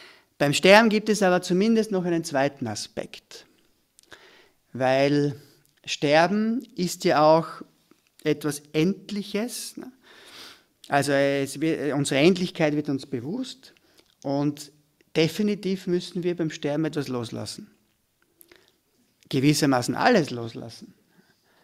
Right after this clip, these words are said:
Also wir können ja nichts mitnehmen über diese Schwelle, nichts Materielles, so sehr uns das auch angewachsen ist in, in einem Leben.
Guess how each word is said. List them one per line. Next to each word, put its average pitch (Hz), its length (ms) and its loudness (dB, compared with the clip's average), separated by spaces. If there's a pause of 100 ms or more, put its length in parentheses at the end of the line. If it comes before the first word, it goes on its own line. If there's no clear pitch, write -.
(140)
Also 139 280 -2
wir 143 80 2
können 147 280 2
ja 143 120 2
nichts 196 320 2
mitnehmen 185 560 0
über 135 160 -6
diese 127 220 -12
Schwelle, 131 440 -10 (220)
nichts 156 360 -6
Materielles, 131 680 -8
so - 80 -10
sehr 135 320 -6
uns 143 160 -6 (380)
das 131 180 -10
auch 135 240 -4 (360)
angewachsen 143 760 -6
ist 202 460 -8
in, 147 340 0
in 139 180 0
einem 139 220 2
Leben. 147 420 0